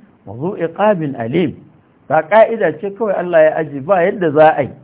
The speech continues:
Kullum sai an sami shaidanun mutane, sai kuma an sami shaidanun aljanu. Kuma sai sashin su ya rika ma sashi wahayi. Ku duba yanzu ko matasa lalatattu, sai ka ga kamar wahayi suke ma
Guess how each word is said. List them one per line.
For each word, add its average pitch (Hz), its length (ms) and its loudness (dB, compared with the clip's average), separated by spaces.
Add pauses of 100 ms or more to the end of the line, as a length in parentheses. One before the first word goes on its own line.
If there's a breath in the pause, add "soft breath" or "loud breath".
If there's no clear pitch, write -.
(300 soft breath)
Kullum 226 460 4
sai 214 100 0
an 202 240 0
sami 165 300 -2
shaidanun 143 480 -6
mutane, 165 520 -6 (380 soft breath)
sai 151 120 -2
kuma 160 260 -2
an 160 220 0
sami 147 240 -4
shaidanun 135 640 -6
aljanu. 117 420 -8 (480 soft breath)
Kuma 170 300 -2
sai 175 240 0
sashin 185 500 4
su 156 60 -4
ya 160 180 6
rika 170 280 -2
ma 123 220 -2
sashi 151 320 -2
wahayi. 120 380 -4 (640 soft breath)
Ku 123 80 -12
duba 220 360 6
yanzu 151 400 -2
ko 185 160 0
matasa 156 680 0
lalatattu, 127 800 -4 (480 soft breath)
sai 202 140 2
ka 208 100 -8
ga 190 140 -2
kamar 190 320 -2
wahayi 185 460 2
suke 156 260 -6
ma 120 160 -6